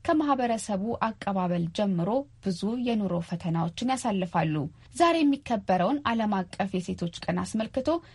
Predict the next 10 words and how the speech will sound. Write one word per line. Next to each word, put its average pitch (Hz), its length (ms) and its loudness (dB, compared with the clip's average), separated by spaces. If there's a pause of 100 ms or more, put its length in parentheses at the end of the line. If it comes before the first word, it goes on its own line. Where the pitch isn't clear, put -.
(160)
ይህን 330 300 2
ውጣ 254 280 -2
ውረድ 208 320 0
በስኬት 196 680 -4
አልፋ 185 320 0 (140)
ልጆቿን 196 600 -2
ለቁም 175 300 -2
ነገር 175 280 0
ያበቃች 190 540 -2
እናት 262 300 0